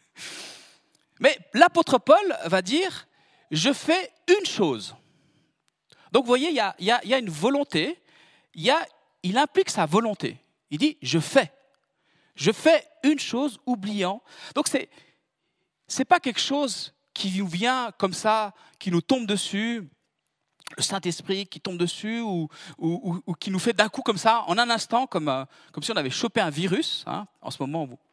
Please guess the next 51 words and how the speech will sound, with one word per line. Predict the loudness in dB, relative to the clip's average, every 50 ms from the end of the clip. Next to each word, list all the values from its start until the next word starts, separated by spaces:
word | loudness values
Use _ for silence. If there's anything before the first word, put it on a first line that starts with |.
| _ _ _ -20
ça, | -20 -18 -18 -18
peut-être | _ -8 -8 -6 -4 -2
l'image | 0 2 2 2 0
vous | -2 0
parle, | 4 6 6 6 4 0 -4 -4 -6 -10 -14 -14 -14 -12 -12 -8 -2
<laughs> | -2 -2 -2 -4 -8 -14 -14 -6 0 2
et | 2
puis | 2 2 0
d'un | 0 2 2 4
coup, | 4 2
vous | 2 2
avez | 0 0
chopé | 0 -2 0 0 0 2
ça, | 2 2
et | 2
puis | 0 -2
vous | -2 2 2
avez | 2 2 2 2
oublié | 0 0 0 0 0 0 0 -2 -4 -8 -18 -10 -2
votre | 2 2 2 4 2 0
passé. | 0 0 0 0 -2 -4 -4 -4 -6 _ _ _ _ _ _ _ _ _ _ _ _ _ _ _ _ -18 -18 -12 -4
Il | 0 2
y |
a | 4 4 2 0 -4 -4
aussi | 0 0 0 0 0 -2 -2 -2 -2 _ -16 -14 _ -2
une | -2 0 0
volonté. | 0 2 4 4 4 2 -2 -4 -6 -8 -8 -8 -14 _ _ _ -20 -20 -10 0 2
Alors | 2 4 4
bien | 2 0
sûr | 0 0 -2 -2 -2
que | -2
le | -4
Saint-Esprit | -2 -2 -4 -2 -4 -6 -6 -6 -8 -6
nous | -4 -4 -4 -4 -4
aide, | -4 -4 -4 -6
le | -6
Saint-Esprit | -6 -6 -6 -6 -6 -8 -8 -8
peut | -6 -4 -6
faire | -4 0 2 2 2 0
des | -2 -6
choses | -4 -4 -4 -4
vraiment | -4 -4 -4 -2 -4 -4 -6 _ _ _ -4
miraculeuses | 0 0 0 0 -2 -4 -4 -4 -4 -4 -2
dans | -2
notre | -4 -4 -4 -4
vie, | -4 -4 -4 -4 _ _ _ _ -20 -20 -20 -20 -18 -6
mais | 0 2 2 2
il | 2
y | 2
a | 0
un | 0